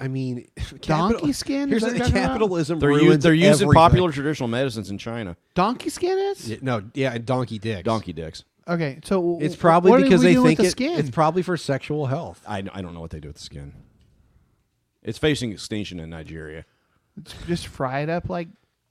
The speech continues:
Speaker 3: And you can't breed 'em in large numbers 'cause of the very low
Speaker 2: like
Speaker 3: rate of
Speaker 2: the col-,
Speaker 3: fertility.
Speaker 2: like the colonel does.
Speaker 3: So.
Speaker 1: I mean, this is something that the international community is gonna have to come in and spend shitloads of money.
Speaker 3: Mm-hmm. Michael, why are you lighting matches?
Speaker 2: I like to set your house on fire.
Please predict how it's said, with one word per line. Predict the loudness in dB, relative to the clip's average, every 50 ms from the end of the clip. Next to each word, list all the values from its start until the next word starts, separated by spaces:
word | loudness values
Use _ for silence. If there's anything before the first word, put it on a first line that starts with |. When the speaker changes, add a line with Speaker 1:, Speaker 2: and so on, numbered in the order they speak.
| _ _ -10
Speaker 3:
And | -8 -6
you | -6 -4
can't | -4 -4 -4 0 0
breed | 0 2 2 0 0
'em | -2 -4
in | -4
large | -2 -2 -2 -2 -2 -4
numbers | -4 -4 -4 -6 -8
'cause | -8 -10 -8 -8
of | -8
the | -8
very | -6 -6 -6 -6
low | -8 -8 -8
Speaker 2:
like | -6 -8
Speaker 3:
rate | -8 -10 -10
of | -12
Speaker 2:
the | -10
col-, | -10 -8
Speaker 3:
fertility. | -8 -8 -8 -6 -6 -8
Speaker 2:
like | -8 -8 -10
the | -14 -12
colonel | -10 -8 -8 -6 -8 -8
does. | -8 -8 -8 -8 -10 -12 -14 -18 _ _ _ _ _ _ _ _ _ _ _ _ _ _ _ _ _ _ _ _
Speaker 3:
So. | -20 -18 -14
Speaker 1:
I | -12 -10
mean, | -10 -10 -10
this | -10 -10
is | -12 -10
something | -10 -10 -10 -10 -10 -12 -12
that | -12
the | -12 -12
international | -12 -12 -10 -10 -10 -10 -10 -10 -10 -12 -14
community | -12 -12 -10 -10 -8 -10
is | -10 -10
gonna | -12
have | -12 -12
to | -14 -14
come | -12 -10 -10 -8
in | -8 -10
and | -10 -12
spend | -14 -14 -14 -14 -14
shitloads | -14 -14 -14 -14 -12 -10 -10 -10 -8 -8
of | -10
money. | -10 -10 -12 -12 -14 -16 -16
Speaker 3:
Mm-hmm. | -18 -20 -18 -18 -18 -18 -20 -20 -20 _ _ _ _ _ _ _ _ _ _ _ _ _ _
Michael, | -16 -14 -14 -14 -14
why | -14
are | -14
you | -14 -16
lighting | -18 -20 -20 -20 -20
matches? | -20 -20 -20 -20 -20 -20 -20 -20 -20 -20 -20 -18 -14
Speaker 2:
I | -10
like | -10 -10 -10 -12
to | -16 -16
set | -14 -14 -14
your | -12 -10
house | -10 -10 -10 -12 -14
on | -14
fire. | -14 -14 -12 -12 -14